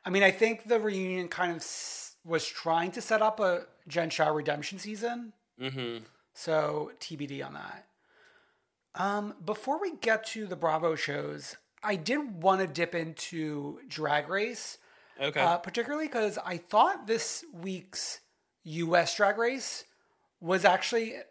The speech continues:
Speaker 1: the rare instance where I was having more fun with them than, uh, the last episode of U-, of U K that I, I saw, the Comedy Challenge.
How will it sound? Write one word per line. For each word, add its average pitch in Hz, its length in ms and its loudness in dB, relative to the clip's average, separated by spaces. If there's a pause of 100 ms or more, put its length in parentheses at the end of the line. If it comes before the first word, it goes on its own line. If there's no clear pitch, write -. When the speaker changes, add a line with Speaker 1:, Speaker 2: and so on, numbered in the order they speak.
(220)
Speaker 1:
the 185 140 -2
rare 180 320 8
instance 175 380 -2
where 180 100 4
I 165 60 6
was 165 100 0
having 165 260 2
more 160 220 2
fun 170 300 2
with 165 160 -4
them 165 400 -4 (340)
than, 160 680 -2 (420)
uh, 143 560 -4 (840)
the 160 200 2
last 156 760 2 (220)
episode 165 480 2
of 151 160 -6
U-, 156 240 -6 (180)
of 151 140 -6
U 151 100 -6
K 151 180 -4
that 151 140 0
I, 151 320 -4
I 170 140 -6
saw, 196 220 2
the 175 100 0
Comedy 160 560 -4
Challenge. 208 760 -4